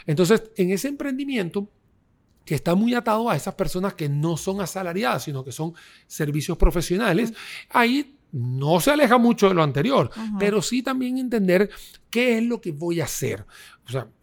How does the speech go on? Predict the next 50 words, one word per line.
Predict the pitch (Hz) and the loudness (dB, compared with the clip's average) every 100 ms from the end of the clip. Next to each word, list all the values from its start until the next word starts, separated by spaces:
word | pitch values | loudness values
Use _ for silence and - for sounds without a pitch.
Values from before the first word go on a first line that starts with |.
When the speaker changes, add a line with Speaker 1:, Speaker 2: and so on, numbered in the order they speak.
| _ | _
Speaker 1:
yo | 135 170 | -2 0
no | 185 202 | 0 -2
voy | 208 | -2
a | 190 | -4
estar | 196 | -4
ofreciendo | 196 190 170 196 | -4 -4 -2 -2
un | 202 | -2
servicio | 208 208 240 - | -4 -2 -2 -4
o | - | -10
no | 131 | -10
voy | 147 | -10
a | 131 | -10
estar | 165 | -8
ofreciendo | 160 165 156 202 147 - - _ | -8 -6 -4 -2 -2 -6 -20 _
un | 175 190 185 | 2 4 6
bien | 233 226 269 - _ _ | 6 6 4 -6 _ _
que | - | -4
de | 302 | 0
verdad | 185 151 156 | 2 0 -2
no | 160 | -4
tenga | 156 139 143 | -6 -8 -6
rotación | 156 170 - 220 220 208 | -6 -6 -4 -2 -2 -2
o | 170 | -4
que | 147 | -2
de | 151 | -2
verdad | 143 135 151 | -4 -6 -6
no | 156 | -4
dé | 160 | -4
un | 151 | -4
valor | 151 147 139 | -2 -4 -2
agregado. | 147 180 202 214 202 208 202 - _ | 0 2 6 6 8 4 0 -20 _
Entonces, | 160 175 185 | -8 -4 -6
ahí | 185 185 | -4 -4
es | 202 | -2
donde | 196 180 | -2 -4
todos | - 180 185 190 _ - | -4 -4 -2 -6 _ -6
recomendamos | 202 202 233 240 226 208 233 - - - _ | -4 -2 0 2 4 4 0 -4 -20 -20 _
buscar | 285 - 196 214 302 _ _ _ - | -4 2 4 4 2 _ _ _ -2
un | 208 | 0
estudio | 202 - 220 233 | 6 6 6 2
de | 214 | 2
mercado | 180 202 208 214 _ | 2 4 2 0 _
a | 180 | -6
lo | 175 180 | -4 -4
que | 180 180 | -6 -8
cada | _ 247 294 302 233 | _ -8 -6 -6 -2
uno | 240 262 | -2 -2
de | 254 | -4
ustedes | 160 226 220 - | -4 -4 -4 -4
comprende, | - - 214 196 165 175 156 127 120 | -8 -6 -4 -4 -2 0 0 0 -4